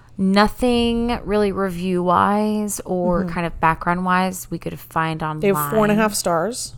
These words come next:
Speaker 2: online.
Speaker 1: I mean, yeah, they've got great reviews.
Speaker 2: Yeah.
Speaker 1: Um, people, a lot of people mention how it's,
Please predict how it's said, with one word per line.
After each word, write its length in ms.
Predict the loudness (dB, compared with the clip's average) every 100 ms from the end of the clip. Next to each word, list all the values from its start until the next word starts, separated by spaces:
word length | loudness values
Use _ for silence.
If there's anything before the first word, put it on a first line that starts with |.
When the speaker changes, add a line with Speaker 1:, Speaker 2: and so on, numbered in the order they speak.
| -8
Speaker 2:
online. 420 | -6 -6 -8 -6
Speaker 1:
I 60 | -4
mean, 160 | -4
yeah, 180 | -4 -4
they've 140 | -4 -4
got 180 | -4 -4
great 160 | -6
reviews. 760 | -4 -4 -2 0 0 -2 -6 -6
Speaker 2:
Yeah. 140 | -6 -6 -14 -20 -20 -18 -6
Speaker 1:
Um, 420 | -2 -2 -2 -4
people, 500 | -4 -2 0 0 0
a 60 | 0
lot 140 | 0
of 60 | 0
people 180 | 0 -2
mention 360 | -4 -6 -8
how 600 | -8 -8 -6 -4 -4 -8 -10
it's, 200 | -10